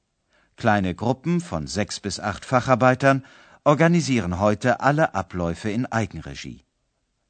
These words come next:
Jeder soll alles können, jeder muss in der Not ersetzbar sein. Das ist nur durch permanente Weiterbildung zu erreichen.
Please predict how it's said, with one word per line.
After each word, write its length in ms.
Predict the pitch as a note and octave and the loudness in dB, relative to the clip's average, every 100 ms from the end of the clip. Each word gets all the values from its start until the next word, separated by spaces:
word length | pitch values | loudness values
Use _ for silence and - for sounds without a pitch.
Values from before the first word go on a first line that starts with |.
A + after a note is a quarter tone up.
| _ _ | _ _
Jeder 400 | - A#2+ G2+ G2 | 2 2 4 0
soll 200 | F#2 A#2+ | 0 0
alles 380 | - C#3 A#2+ - | 2 0 0 -2
können, 320 | G2+ D#2 A#1+ - - _ | -6 -8 -10 -18 -20 _
jeder 340 | B2 C3 D#3 | 4 4 4
muss 240 | D3+ D3 | 0 -2
in 80 | E3 | 0
der 120 | D3 | 0
Not 320 | A#2+ F#2+ E2 - | 0 0 -4 -4
ersetzbar 520 | A#2+ G2+ F2+ - C2 | -4 -4 -6 -10 -12
sein. 300 | C2+ A#1+ - _ _ _ _ _ _ _ _ _ _ _ _ _ _ _ _ - | -12 -16 -18 _ _ _ _ _ _ _ _ _ _ _ _ _ _ _ _ -2
Das 160 | D3+ | 0
ist 180 | G3+ - | 0 2
nur 220 | D3 C3 | 4 4
durch 260 | B2+ D3+ - | 4 -2 0
permanente 680 | C3+ A#2 A#2+ G2 F2 A#2 A2+ | 0 4 4 2 0 -2 0
Weiterbildung 680 | A#2 F#2+ D2 D#2 C#2+ C#2+ | -2 -2 -6 -8 -10 -12
zu 160 | - D#2+ | -12 -14
erreichen. 560 | A#1 C#2 A1+ - G#1 | -14 -14 -18 -18 -20